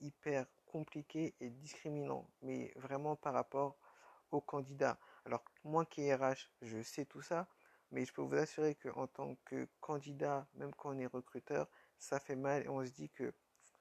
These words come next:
bah, en fait, finalement, euh, je comprends, euh, les candidats qui détestent,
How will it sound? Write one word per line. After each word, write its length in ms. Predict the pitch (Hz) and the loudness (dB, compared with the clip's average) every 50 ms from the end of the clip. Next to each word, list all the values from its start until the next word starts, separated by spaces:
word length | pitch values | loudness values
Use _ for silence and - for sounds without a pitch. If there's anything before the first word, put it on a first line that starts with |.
| _ _ _ _ _ _ _ - | _ _ _ _ _ _ _ -8
bah, 100 | 127 107 - | -6 -4 -4
en 120 | 127 131 | -4 -4
fait, 260 | - - 156 147 - | -2 -2 -2 -2 -2
finalement, 680 | - - 143 135 135 127 127 135 135 139 143 151 160 170 _ _ - _ _ _ _ - | -6 -12 -8 -2 -2 -2 -2 0 0 0 0 0 -2 -4 _ _ -20 _ _ _ _ -6
euh, 220 | 123 120 120 127 | -4 -2 -2 -2
je 140 | 127 127 147 | 0 2 2
comprends, 640 | 147 - - 151 143 - - - 143 147 151 147 - - - | 0 0 0 -6 -8 -8 -8 -6 -4 -2 -2 -2 -4 -6 -6
euh, 760 | 123 120 120 120 113 120 123 123 120 120 117 117 120 120 113 | -4 -2 -2 -2 -2 -4 -4 -6 -8 -10 -12 -12 -12 -8 -4
les 160 | 127 139 143 | -2 -2 -2
candidats 560 | 139 - 143 139 127 123 117 131 131 135 139 | -2 -2 -6 -6 -4 -4 -2 0 0 0 0
qui 340 | 131 - - - 147 151 143 | -2 -6 -8 -4 -2 -2 -2
détestent, 640 | 135 139 123 123 - - 131 139 - - _ _ | -2 -4 -6 -6 -4 -2 -4 -4 -4 -8 _ _